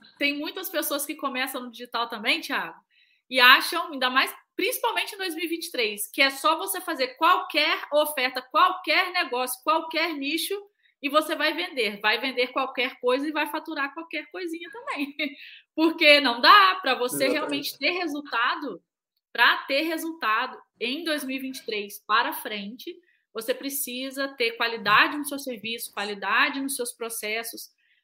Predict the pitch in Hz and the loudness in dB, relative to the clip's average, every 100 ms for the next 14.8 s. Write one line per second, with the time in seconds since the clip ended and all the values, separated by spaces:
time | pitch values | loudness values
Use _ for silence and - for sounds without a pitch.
0 | _ 233 240 294 294 359 370 - 277 330 | _ -6 -2 -2 0 0 0 4 4 4
1 | 311 269 254 254 233 214 - 214 220 240 | 0 -2 -2 -6 -8 -8 -12 -8 -4 -2
2 | 302 311 294 277 277 269 269 254 247 294 | -2 -4 -2 -2 -2 -6 -2 0 4 4
3 | 339 247 254 254 220 208 - 233 302 - | 2 2 2 2 -4 -8 -2 0 0 -4
4 | _ _ - 233 254 247 214 208 208 202 | _ _ -6 -4 -4 -2 -2 -2 -2 -4
5 | 202 247 - - 233 214 220 - _ - | -4 -6 -10 -6 -2 -2 -4 -14 _ -20
6 | _ _ 202 196 - 202 214 247 254 - | _ _ -4 -2 -2 -6 -4 -4 -6 -4
7 | 262 208 220 269 277 226 - - 226 226 | -2 0 2 4 4 2 -8 -10 -6 -6
8 | 220 - 202 269 285 254 262 233 214 226 | -6 -4 0 0 -2 -4 -6 -8 -12 -10
9 | 233 220 208 226 240 233 226 190 214 - | -8 -10 -8 -8 -8 -10 -14 -10 -10 -10
10 | - - 202 - - 277 277 254 214 202 | -6 0 0 -2 -2 -2 -2 -6 -8 -8
11 | 214 247 277 214 196 196 - 247 277 254 | -4 -2 -2 -6 -10 -8 0 0 0 -2
12 | 196 190 196 226 220 233 311 - _ _ | -6 -6 -4 -2 0 2 0 -4 _ _
13 | _ _ _ 320 415 494 - - _ _ | _ _ _ 6 8 6 0 -18 _ _
14 | - 339 440 349 320 339 - | 8 10 10 8 6 4 4